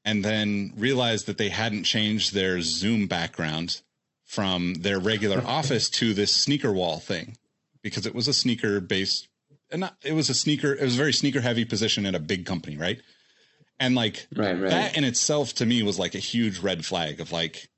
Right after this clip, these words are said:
Speaker 1: you're talking to me and thinking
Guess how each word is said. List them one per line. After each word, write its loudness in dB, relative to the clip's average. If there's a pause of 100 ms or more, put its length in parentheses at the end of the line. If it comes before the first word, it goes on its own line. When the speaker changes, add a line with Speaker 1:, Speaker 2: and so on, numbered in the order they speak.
(580)
Speaker 1:
you're 0
talking 0
to -2
me 2 (840)
and -2
thinking 2